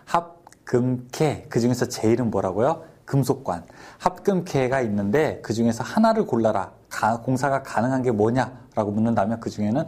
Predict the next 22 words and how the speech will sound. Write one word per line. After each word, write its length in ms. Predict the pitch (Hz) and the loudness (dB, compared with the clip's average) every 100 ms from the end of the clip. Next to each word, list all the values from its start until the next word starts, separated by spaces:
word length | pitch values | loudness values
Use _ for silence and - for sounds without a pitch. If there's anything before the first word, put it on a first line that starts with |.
| - - - | -8 -20 -12
금속관. 600 | - 135 117 - 87 - - _ _ - - - | -2 0 0 -4 -8 -10 -20 _ _ -20 -20 -8
근데 140 | 143 131 | 0 2
합금캐가 800 | - 208 - 196 185 180 208 202 | 2 -4 -2 0 0 0 2 2
있고 240 | 147 156 | 2 0
다른 280 | - 196 202 | 2 2 2
것이 240 | 180 160 175 | 2 2 2
하나 180 | 185 | 2
있다라고 400 | 180 - 120 101 | 0 0 -2 0
하면은 200 | 101 110 | 0 -2
답은 420 | 117 - 95 196 - | -2 -2 -2 -4 -6
다른 240 | - 110 | -4 -2
것 80 | 120 | -2
하나가 520 | - 233 247 131 95 - | -2 0 0 0 -2 -2
되는 180 | 113 107 | -2 0
것입니다. 500 | 104 123 101 98 - - - - - - | -2 -4 -4 -6 -10 -16 -18 -16 -16 -6
자, 220 | - 214 - - - - - - - - - | 0 0 -2 -12 -20 -20 -20 -20 -20 -20 -14
그래서 220 | - 147 147 | 0 0 0
답은 260 | - 120 | -4 -4
삼 200 | 147 208 | -2 0
번 200 | 180 107 | 0 0
플로덕트가 480 | - 220 214 - 131 | 2 2 2 -2 -2
되겠죠. 400 | 123 98 - 92 | -2 -4 -6 -12